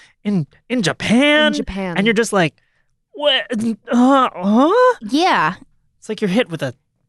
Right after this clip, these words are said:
Speaker 1: camera on the back of your head and it's like, "Here's the next scene."
Speaker 2: It's like a very short
Speaker 3: <laughs>
Speaker 2: summary thing. Oh my God.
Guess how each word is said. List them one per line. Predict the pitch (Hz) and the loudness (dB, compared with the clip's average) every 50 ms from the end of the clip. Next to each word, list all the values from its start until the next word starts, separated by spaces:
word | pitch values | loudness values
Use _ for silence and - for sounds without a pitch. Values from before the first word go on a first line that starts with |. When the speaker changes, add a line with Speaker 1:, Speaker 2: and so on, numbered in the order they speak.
| _ _ - | _ _ -10
Speaker 1:
camera | - - 247 247 233 208 | -4 0 0 2 2 2
on | 165 147 | 0 -2
the | 135 127 | -4 -6
back | - _ - 185 202 - | -10 _ -6 -4 -2 0
of | 208 | 0
your | 185 175 | 0 2
head | 185 202 208 190 | 2 2 0 0
and | 160 151 | 0 -4
it's | 147 - | -4 -6
like, | 139 131 123 | -6 -6 -2
"Here's | - 311 285 226 | -2 -2 -2 -2
the | 262 247 | -2 -4
next | 247 196 - - - | -4 -4 -6 -8 -4
scene." | - 233 233 226 208 185 147 123 | -2 0 0 2 2 0 -2 -4
Speaker 2:
It's | - - 220 | -8 -16 -18
like | 202 | -14
a | 185 | -8
very | 190 262 311 320 302 294 | -4 -2 0 0 0 -2
short | 269 - - 277 254 240 - - _ - | -4 -4 -4 -2 -2 -2 -2 -4 _ -8
Speaker 3:
<laughs> | 262 247 | -6 0
Speaker 2:
summary | - 262 269 262 269 294 302 - - - 180 175 165 160 160 160 - - _ _ _ _ _ _ _ | 2 4 4 4 4 4 4 2 2 2 2 2 0 0 -2 -4 -6 -10 _ _ _ _ _ _ _
thing. | - 170 151 143 143 143 151 156 - - - - - | -8 -6 -6 -6 -8 -10 -12 -14 -18 -20 -18 -14 -10
Oh | 226 220 214 196 | -6 -6 -4 -4
my | 170 156 | -6 -8
God. | 151 - 156 160 156 143 147 | -12 -16 -18 -18 -18 -18 -18